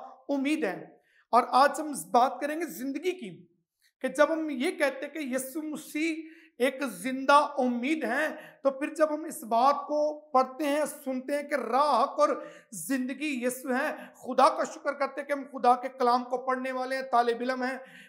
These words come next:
खुदा के कलाम की सच्चाइयों को जानने वाले हैं। और हम सब जानते हैं कि जब हम चारों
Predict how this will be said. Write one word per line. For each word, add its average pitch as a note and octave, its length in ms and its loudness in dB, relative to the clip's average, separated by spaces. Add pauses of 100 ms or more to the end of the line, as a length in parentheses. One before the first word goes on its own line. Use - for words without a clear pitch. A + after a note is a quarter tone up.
(140)
खुदा A#3+ 240 6
के B3 140 -4
कलाम A#3+ 340 0
की A#3+ 140 -12
सच्चाइयों B3 480 -4
को B3 140 0
जानने B3 460 -2
वाले B3+ 220 -2
हैं। C4 420 -8
और A3+ 100 4
हम C4 160 2
सब D#4 360 0
जानते C4 300 -2
हैं C4+ 80 -10
कि C4 60 -12
जब C4+ 100 -8
हम C4 160 -10
चारों C4 360 2